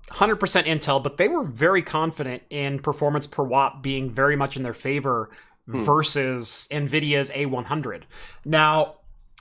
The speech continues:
Speaker 1: uh, I don't know if we talked about last week or not, but nvidia has just released their, their Hopper-based G P U, which is their H one hundred data center only G P U. The interesting thing about this G P U is it doesn't have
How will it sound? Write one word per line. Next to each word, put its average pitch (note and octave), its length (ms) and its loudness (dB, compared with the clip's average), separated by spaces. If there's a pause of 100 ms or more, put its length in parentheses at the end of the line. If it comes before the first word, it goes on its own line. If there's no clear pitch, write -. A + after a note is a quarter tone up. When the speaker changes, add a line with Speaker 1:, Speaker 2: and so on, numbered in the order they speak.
(140)
Speaker 1:
uh, D#3 460 4
I E3+ 100 2
don't C4+ 220 2
know D4 80 6
if B3+ 100 0
we G#3 80 0
talked F3 380 2
about C#3 520 2 (500)
last E3 320 4
week E3 120 -2
or D3 80 0
not, C3+ 360 2
but D3 340 0
nvidia F#3+ 560 2
has D#3+ 240 2
just F3+ 340 0
released D#3+ 560 0
their, D3 600 4
their C3+ 240 2
Hopper-based C#3+ 800 0
G C#3 120 -4
P C#3 140 -10 (120)
U, A#2+ 120 -4
which A2+ 220 -8
is B2 100 -4
their B2+ 240 -6
H F3 240 -2
one D#3 140 -2
hundred B2 420 -6 (460)
data F#3 200 4
center F#3+ 300 4
only F3 200 2
G D3+ 180 -2
P D#3 140 -6
U. B2 320 -2 (280)
The F3+ 140 6
interesting A#3+ 320 0
thing G3 120 2
about E3+ 200 4
this C#3+ 120 -4
G D#3+ 140 -2
P C#3 120 -10
U F#3 180 0
is D3 200 -2
it D#3+ 280 -8
doesn't G3 360 2 (200)
have D#3+ 640 2